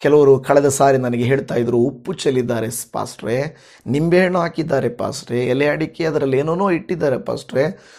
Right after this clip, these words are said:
ದಾರಗಳು ಬೊಂಬೆಗಳು ಇಟ್ಟಿದ್ದಾರೆ ಪಾಸ್ಟ್ರೇ" ಅಂತ ಹೇಳಿದ. ದೇವಜನವೇ,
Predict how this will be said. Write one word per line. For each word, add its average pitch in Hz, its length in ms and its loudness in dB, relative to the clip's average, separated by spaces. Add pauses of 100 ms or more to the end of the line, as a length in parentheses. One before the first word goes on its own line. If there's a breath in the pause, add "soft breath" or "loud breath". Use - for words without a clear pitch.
(200 soft breath)
ದಾರಗಳು 156 500 6
ಬೊಂಬೆಗಳು 196 500 6
ಇಟ್ಟಿದ್ದಾರೆ 185 520 0
ಪಾಸ್ಟ್ರೇ" 123 400 -4
ಅಂತ 101 180 -8
ಹೇಳಿದ. - 180 -6
ದೇವಜನವೇ, 202 720 0